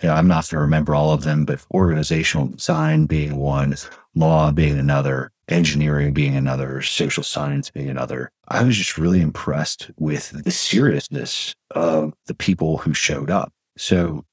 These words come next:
there is a frame of thinking about daos, which is that it's more or less people who are degens or people who are kind of, their relationship with the state is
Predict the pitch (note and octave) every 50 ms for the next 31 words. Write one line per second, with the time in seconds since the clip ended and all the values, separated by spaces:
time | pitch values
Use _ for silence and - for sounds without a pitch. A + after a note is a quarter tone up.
0 | _ - A2+ B2+ C3 A2 F2+ F#2 E2+ - - - - - E2 E2+ F2 F2 F2+ F#2
1 | F2+ E2+ - - E2 E2 - - - - D#2+ - - - F2 D#2+ D#2 D#2 D#2 -
2 | D#2 C#2+ C#2+ C#2+ D2+ D#2 D#2+ - - D2+ C#2+ - - D2 D2 C#2+ - - C#2+ C#2
3 | C#2 - _ _ _ _ _ - D#2 - - - - - - - E2+ E2 E2 E2
4 | D#2+ D#2 D2+ D2 D2 - - - - - - E2+ - D2+ D2+ - - D#2+ D#2 D2
5 | D2 C#2 C#2+ D#2+ C#2+ - _ _ _ _ - F#2 F#2 F#2+ E2 - - D2 C#2+ C2+
6 | C2 C2 C2 C2 - - - - - E2 D#2+ D#2 D2 D2+ D2+ - _ _ _ -
7 | - - F#2 G2 F#2 F2+ - - F#2+ F#2 E2+ D2+ D#2 D#2 D#2 D#2 D2+ D2+ D2+ -
8 | _ _ _ _ - - - F2 D#2+ - _ _ _ - - F#2 F2+ F2+ F2+ F2
9 | F2 F2 - - F#2 - - F2 D#2 - E2+ - - - - - - D#2+ D#2 D#3
10 | - - - D#2+ D2+ D2+ D2 C#2 - - - -